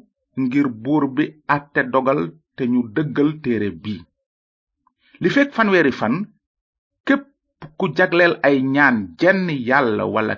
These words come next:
kenn nit ndare yow, buur, dinañu ko sànni ci kàmbu gaynde yi. Léegi nag, ku tedd ki, dogalal téere bi, te bind ko ngir du tebbeeku,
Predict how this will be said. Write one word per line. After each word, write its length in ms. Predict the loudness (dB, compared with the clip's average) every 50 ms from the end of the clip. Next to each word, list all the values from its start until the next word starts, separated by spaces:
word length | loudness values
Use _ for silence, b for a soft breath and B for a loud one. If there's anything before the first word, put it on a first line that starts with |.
| -8 _
kenn 260 | -2 0 2 2 2 0 -2 -2 -2 0
nit 160 | -2 -2 -4 -6 _ _ -12
ndare 300 | -8 -6 -6 -4 -4 -2
yow, 220 | 0 2 2 2 2 -2 -6 _ _ _ _ _
buur, 420 | -14 -6 -4 -2 0 0 0 -2 -4 -6 _ _ _ _ _ _ _ _ _ _ _ _ _ _ _ -8
dinañu 320 | -2 0 2 2 2 2 0
ko 120 | 0 -2
sànni 340 | -4 -2 -2 -2 -2 -2 -4
ci 100 | -6 -8 -6
kàmbu 280 | -4 -4 -2 -2 -4 -4
gaynde 280 | -6 -6 -6 -6 -8
yi. 200 | -10 -12 -14 -18 _ _ _ _ _ _ _ _ _ _ _ _ _ _ _ _ _ _ _ -12
Léegi 220 | -10 -8 -6 0 2
nag, 280 | 4 4 2 2 -4
ku 100 | -10 -8 -6
tedd 280 | -2 -2 -2 0 -2 -2
ki, 140 | 0 0 -2 -2 -2 _ _ _ _ _ _ _ _ _ _ _ _ _ _ _ _ -2
dogalal 440 | 2 2 4 4 6 4 4 2 0
téere 260 | 0 0 0 0 0
bi, 380 | -2 -4 -8 -8 -8 -10 -12 _ _ _ _ _ _ _ _ _ _ _ _ _ _ _ _ _ _ _ _ _ -4
te 60 | -4
bind 280 | -2 -2 -2 -2 0 -2 -2 0
ko 300 | 0 -2 -2 -2 _ _ _ _ _ _ _ _ _ _ _ _ -6
ngir 260 | -6 -4 -2 -2 -2 -2
du 100 | -4 -6 -6
tebbeeku, 540 | -2 -2 -2 0 0 0 0 0 -2 -6 -6